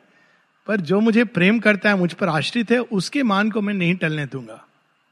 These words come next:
ये भगवान का आश्वासन है, ये आज भी माँ का ये आश्वासन है, ये सावित्री का आश्वासन है। तो वो क्या करते हैं, रात हो गई,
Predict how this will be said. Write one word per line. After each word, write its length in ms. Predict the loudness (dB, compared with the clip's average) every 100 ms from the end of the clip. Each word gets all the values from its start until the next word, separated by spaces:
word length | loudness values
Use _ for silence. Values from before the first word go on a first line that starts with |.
| _ _ -14
ये 60 |
भगवान 400 | -6 -4 -2 -2
का 120 | -4
आश्वासन 540 | -6 -6 -10 -10 -10 -12
है, 200 | -14 -12
ये 60 |
आज 360 | -8 0 0 2
भी 140 | -4
माँ 180 | -2 -4
का 100 | -4
ये 160 | -4 -4
आश्वासन 560 | -6 -10 -14 -14 -18
है, 160 | -20 -20 _ _ _ _ _ _ -16
ये 60 | -12
सावित्री 500 | -6 -4 -2 -2 0
का 120 | -2
आश्वासन 520 | -4 -8 -12 -14 -16
है। 160 | -20 _ _ _ _ _ _
तो 60 | -8
वो 80 | -6
क्या 220 | 2 2
करते 320 | 4 0 2
हैं, 260 | 4 2 0 _ _ _ _ -4
रात 300 | 2 2 0
हो 100 | -10
गई, 240 | -10 -12